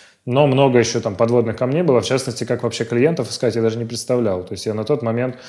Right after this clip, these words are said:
просто сел, нашел композиторов каких-то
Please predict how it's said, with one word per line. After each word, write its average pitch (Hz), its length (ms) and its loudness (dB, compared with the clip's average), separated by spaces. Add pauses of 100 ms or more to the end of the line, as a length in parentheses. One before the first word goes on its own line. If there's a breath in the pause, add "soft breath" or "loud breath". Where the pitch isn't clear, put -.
(180 loud breath)
просто 120 300 0
сел, 170 460 4
нашел 123 360 0
композиторов 117 680 -2
каких-то 101 640 -4